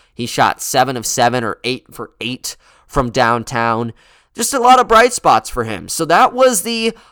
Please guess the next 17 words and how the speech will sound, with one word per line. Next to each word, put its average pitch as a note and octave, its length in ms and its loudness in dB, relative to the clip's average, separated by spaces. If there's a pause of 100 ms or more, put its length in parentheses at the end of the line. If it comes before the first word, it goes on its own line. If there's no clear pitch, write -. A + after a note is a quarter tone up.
(140)
obvious G3+ 600 4
turning E3+ 480 -4
point F#3+ 340 0
in D#3 100 0
his C#3+ 160 -2
rookie C#3+ 300 -4
season. C#3+ 600 -4 (260)
And C#3+ 100 2
I D3+ 60 0
think G#3+ 160 -2
what B3 100 4
the A3 80 2
Thunder F#3+ 380 2
are E3 40 6
looking D#3+ 280 0
to C3+ 80 -2
do C3+ 360 4